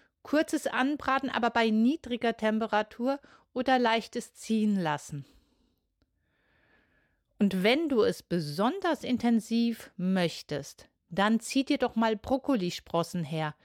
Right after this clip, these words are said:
Die enthalten ein Vielfaches an Sulforaphan und schon eine ganz kleine Handvoll täglich kann Entzündungen und sogar Gelenkschmerzen und Gelenkbeschwerden lindern.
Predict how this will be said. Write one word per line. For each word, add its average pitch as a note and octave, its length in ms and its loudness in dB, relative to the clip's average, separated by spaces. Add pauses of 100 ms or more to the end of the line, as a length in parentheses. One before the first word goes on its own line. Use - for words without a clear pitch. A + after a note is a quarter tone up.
(540)
Die G#3+ 160 0
enthalten G#3+ 880 0
ein G3 440 -2
Vielfaches B3 1200 0
an F#3 320 -2
Sulforaphan G#3 960 0 (440)
und A#3 160 2
schon C#4 180 0
eine B3+ 240 0
ganz F4 300 -4
kleine D4+ 320 2
Handvoll B3+ 460 0
täglich F#3+ 760 -2
kann A#3 220 0
Entzündungen C4+ 720 0
und A#3+ 240 -2
sogar B3 460 0
Gelenkschmerzen G#3+ 1400 -2
und G#3 160 -6
Gelenkbeschwerden G3+ 1000 0
lindern. D#3+ 440 -4